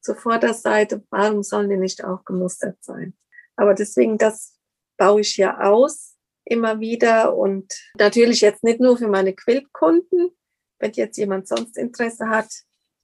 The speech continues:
man kann ja immer neue Stoffe bestellen. Wenn die dann weg sind, dann hat man wieder einen Grund, einen neuen zu bestellen.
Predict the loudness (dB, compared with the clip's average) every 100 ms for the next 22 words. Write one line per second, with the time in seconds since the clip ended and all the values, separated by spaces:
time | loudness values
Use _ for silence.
0 | _ -2 0 2 2 2 2 2 4 4
1 | 4 2 -4 -4 -12 -14 -8 -4 -2 -4
2 | -8 _ _ -4 0 2 4 4 4 2
3 | 0 -2 -2 0 0 -2 -2 -2 0 0
4 | 0 2 2 0 -4 -2 0 -2 -6 -16
5 | -14 -8 -4 -4 -4